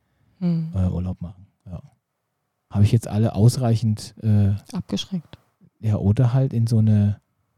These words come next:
Speaker 2: Urlaubs-
Speaker 1: Trance.
Speaker 2: Trance geredet. Willst du mal was trinken von dem Club Mate, dass du nicht so schnell einschläfst?
Speaker 1: Ich schlaf gar nicht ein.
Speaker 2: Jetzt trink mal. Du hast vorhin fünfmal ge-, gegähnt, während wir hier den Podcast machen.
Speaker 1: Äh, ja,
Speaker 2: Aha.
Speaker 1: das,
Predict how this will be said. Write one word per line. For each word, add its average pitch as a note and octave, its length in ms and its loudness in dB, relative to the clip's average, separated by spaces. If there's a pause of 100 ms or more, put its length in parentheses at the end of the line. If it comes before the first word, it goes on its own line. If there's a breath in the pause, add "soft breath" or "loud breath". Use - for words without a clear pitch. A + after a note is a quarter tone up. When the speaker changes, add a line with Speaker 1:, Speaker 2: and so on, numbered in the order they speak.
Speaker 2:
Urlaubs- - 840 0 (120)
Speaker 1:
Trance. - 560 -8
Speaker 2:
Trance F#2 600 -4 (260)
geredet. F2+ 580 -8 (640)
Willst G#2+ 180 -6
du C#3 40 -2
mal B2+ 120 2
was B2 140 0
trinken B2+ 320 -6
von C3+ 120 -6
dem B2 120 -2
Club A#2 180 -4
Mate, A2+ 220 -2
dass C#3 220 -2
du - 40 -2
nicht B2 80 2
so B2+ 100 2
schnell A#2+ 200 -2
einschläfst? D#3 500 -6
Speaker 1:
Ich - 160 -12
schlaf D3+ 320 -10
gar F#4 240 -6
nicht - 240 -4
ein. E3+ 160 2
Speaker 2:
Jetzt C#3 160 0
trink D#3+ 140 4
mal. A#2+ 80 2
Du G#2+ 160 6
hast G2 140 -2
vorhin A#2 260 0
fünfmal D#3 580 2
ge-, F3 220 2
gegähnt, E3+ 440 4
während C#3+ 300 4
wir C#3+ 60 6
hier C3 120 6
den B2+ 140 6
Podcast A#2+ 440 2
machen. F#2+ 280 -2 (1300)
Speaker 1:
Äh, F#3 100 -2
ja, F3 80 0
Speaker 2:
Aha. B2 340 6
Speaker 1:
das, G#3 140 -2